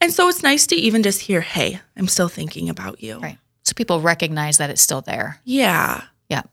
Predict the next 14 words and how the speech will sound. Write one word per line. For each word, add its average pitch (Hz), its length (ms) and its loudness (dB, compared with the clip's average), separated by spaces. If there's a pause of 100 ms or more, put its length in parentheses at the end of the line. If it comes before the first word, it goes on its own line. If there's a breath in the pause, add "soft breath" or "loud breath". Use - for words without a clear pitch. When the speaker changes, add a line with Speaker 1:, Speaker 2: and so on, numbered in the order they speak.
(240)
Speaker 2:
Yep. 139 180 -4 (220)
I 170 80 2
Speaker 1:
Yep. 165 100 4
Speaker 2:
agree. 147 200 -2 (720 loud breath)
Um, 196 440 4 (760)
are 214 80 2
there 247 100 4
some 233 200 4
ways 196 240 0
we 190 80 0
can 185 160 0
use 180 160 2
our 151 100 2
faith - 440 -4